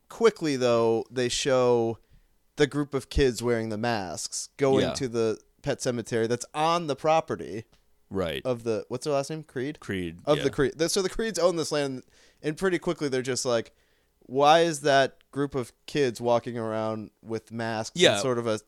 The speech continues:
Speaker 1: ceremony type way?"
Speaker 2: They really play that up in the trailer and make you think that these kids are somehow evil and factoring into the movie itself.
Speaker 1: I'm not gonna
Speaker 2: Whereas
Speaker 1: say that they're not evil.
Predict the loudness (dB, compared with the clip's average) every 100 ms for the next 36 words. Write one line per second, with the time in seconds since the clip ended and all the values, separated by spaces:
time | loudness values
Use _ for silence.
0 | -16 -12 -10 -6 -2 2 2 0 -4 -4
1 | -4 -4 -4 -4 -6 -2 0 0 -4 _
2 | 2 4 6 4 4 4 4 4 2 0
3 | -6 -6 -4 -2 -2 -4 -6 -8 -14 _
4 | -6 -2 -2 -4 -8 -8 -8 -8 -10 -12
5 | -12 -8 -6 -6 -8 -6 -6 -6 -12 -8
6 | -8 -8 -8 -8 -10 -10 -8 -6 -6 -6
7 | -8 -8 -10 -10 -12 -10 -10 -12 -12 -14
8 | -16 -18 -12 -12 -10 -8 -6 -4 -4 -8
9 | -10 0 2 4 4 2 2 2 2 0
10 | 2 0 0 -4 -8 -8 -10